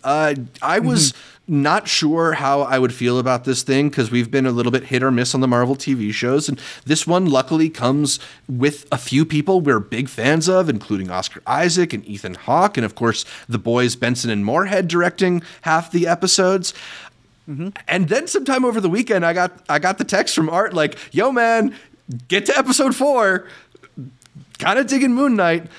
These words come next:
Speaker 1: Uh, unfortunately, as we, we've mentioned in the past, Disney's screener thing is really annoying, and those
Speaker 2: Very annoying.
Speaker 1: those episodes ex-, expired on me, so I only got the first two. I'm,
Speaker 2: Okay.
Speaker 1: I'll be watching along with other people. I'm,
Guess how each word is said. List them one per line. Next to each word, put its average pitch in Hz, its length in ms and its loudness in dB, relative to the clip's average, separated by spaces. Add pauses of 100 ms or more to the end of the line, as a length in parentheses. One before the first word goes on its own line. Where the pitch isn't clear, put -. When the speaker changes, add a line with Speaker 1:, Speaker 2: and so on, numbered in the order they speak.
(220)
Speaker 1:
Uh, 143 320 2 (100)
unfortunately, 214 600 0
as 143 220 0
we, 139 120 2
we've 127 320 -2
mentioned 131 380 0
in 113 60 2
the 107 80 0
past, 139 380 0 (180)
Disney's 127 500 -2
screener 135 360 2
thing 214 300 0
is 160 160 0
really 131 260 2
annoying, 156 420 0
and 131 420 -2
those 156 360 0 (320)
Speaker 2:
Very 135 260 -4
annoying. 120 140 -4
Speaker 1:
those 131 100 2
episodes 180 380 -2
ex-, 170 200 -8
expired 202 460 0
on 143 140 2
me, 135 100 0
so 139 320 -2
I 165 100 0
only 254 220 0
got 262 200 -2
the 262 40 -8
first 196 320 -2
two. 143 280 0 (1900)
I'm, 185 340 0 (400)
Speaker 2:
Okay. 170 140 -2
Speaker 1:
I'll 175 140 4
be 214 100 2
watching 220 340 0
along 220 240 2
with 208 140 0
other 196 200 2
people. 131 520 0 (160)
I'm, 196 280 0